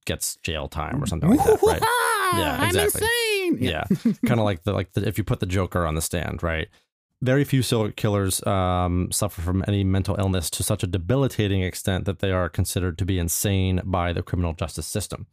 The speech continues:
Speaker 1: Um,
Speaker 2: Wow.
Speaker 1: and this is, this is from an article on Psychology Today, just to clarify. To be classified as legally insane, an individual must be unable to comprehend that an action is against the law at the exact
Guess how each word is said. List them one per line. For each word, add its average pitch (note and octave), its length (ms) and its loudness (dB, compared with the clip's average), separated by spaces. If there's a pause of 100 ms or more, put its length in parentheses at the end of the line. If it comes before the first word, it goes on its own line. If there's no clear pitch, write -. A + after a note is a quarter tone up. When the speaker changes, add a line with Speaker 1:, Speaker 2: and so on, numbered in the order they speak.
(480)
Speaker 1:
Um, F2 100 -2
Speaker 2:
Wow. G#2+ 300 2 (180)
Speaker 1:
and E2+ 120 0
this - 120 -4
is, D2+ 160 -6
this D#2+ 160 -4
is D2+ 80 -6
from E2 140 -2
an D#2 60 0
article E2+ 320 -2
on D#2 80 -2
Psychology D#2 400 -4
Today, E2 420 -4
just - 200 -6
to D#2 220 -4
clarify. G2+ 340 -2 (560)
To - 100 -2
be A2 80 2
classified C3+ 520 0
as G2 120 0
legally B2+ 380 4
insane, G2 480 2
an G2 100 0
individual G2+ 640 0
must A2 400 0
be A2 200 0
unable A#2 680 2
to - 160 -4
comprehend F#2+ 920 0
that F#2 280 0
an F#2 120 0
action A2 520 0
is G2+ 160 -2
against G2+ 400 0
the G#2+ 80 0
law E2+ 440 0
at F#2 220 -4
the F#2+ 120 -2
exact F#2+ 560 -2